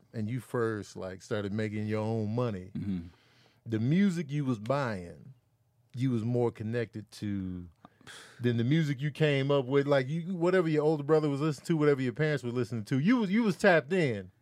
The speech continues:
Speaker 1: because they were playing it all the time.
Speaker 2: Right, right.
Speaker 1: But it, it was something about getting your own music together that made it just more. Now, now you playing it in your car or whatever, and,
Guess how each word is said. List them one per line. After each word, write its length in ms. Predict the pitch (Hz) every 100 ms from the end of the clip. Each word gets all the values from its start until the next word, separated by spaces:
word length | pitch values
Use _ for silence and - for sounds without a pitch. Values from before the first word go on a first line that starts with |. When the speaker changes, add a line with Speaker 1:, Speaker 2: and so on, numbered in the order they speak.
| -
Speaker 1:
because 240 | 120 127
they 100 | 131
were 60 | 120
playing 280 | 160 165 131
it 80 | 117
all 140 | 107
the 80 | 101
time. 320 | 120 110 104
Speaker 2:
Right, 140 | 95 92
right. 240 | 92 85
Speaker 1:
But 140 | 135 196
it, 80 | 247 214
it 40 | 247
was 200 | 226 -
something 300 | 269 240 196
about 500 | 165 190 175 160 147
getting 320 | 202 202 180
your 300 | 175 160 156
own 560 | 175 190 185 185 170 165
music 520 | 190 190 160 139 117
together 560 | 123 120 151 117 104 85 _ _ _ _ _ _ -
that 200 | 120 117
made 280 | 143 156 143
it 120 | 135
just 220 | 120 123 135
more. 800 | 143 143 139 131 127 120 117 110 117 _ _
Now, 320 | 139 165 180
now 200 | 175 185
you 200 | 190 180
playing 400 | 170 175 175 165
it 100 | 160
in 140 | 147 156
your 200 | 156 147
car 520 | - 165 156 147 147
or 80 | 139
whatever, 440 | 156 156 156 147
and, 160 | 135